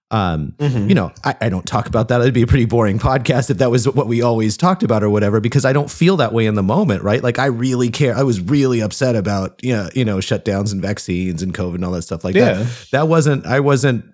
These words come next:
Speaker 1: performing. Like, I really felt that. It was in my chest, you know,
Speaker 2: Mm-hmm.
Speaker 1: in my gut, whatever. But, but I mean, in reality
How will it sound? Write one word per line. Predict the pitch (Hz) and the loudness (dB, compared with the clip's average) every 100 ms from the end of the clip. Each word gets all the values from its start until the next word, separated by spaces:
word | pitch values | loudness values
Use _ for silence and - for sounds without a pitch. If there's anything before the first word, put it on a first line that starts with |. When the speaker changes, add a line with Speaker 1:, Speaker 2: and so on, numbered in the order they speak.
| _ | _
Speaker 1:
performing. | - 139 175 180 123 90 | 2 2 4 4 4 0
Like, | 98 92 | 0 0
I | 127 | 0
really | 110 131 117 | 0 0 -2
felt | 101 127 113 | 0 -2 -2
that. | 82 67 | -8 -8
It | - | -6
was | 98 | -4
in | 98 | -2
my | 104 82 | -4 -4
chest, | - - - - | -2 -4 -4 -10
you | 73 | -6
know, | 76 120 - - - | -6 -6 -10 -20 0
Speaker 2:
Mm-hmm. | 175 160 | 4 4
Speaker 1:
in | 151 107 | 4 2
my | 95 | 0
gut, | 85 95 - | 0 -2 -2
whatever. | 80 60 - - - - - - | -6 -6 -10 -16 -20 -20 -12 -2
But, | 143 - _ _ _ - | 0 -2 _ _ _ 0
but | 175 | 2
I | |
mean, | 170 175 160 | 4 2 2
in | 160 156 | 0 2
reality | 170 185 220 104 82 82 117 127 | 2 4 4 2 0 0 -2 -4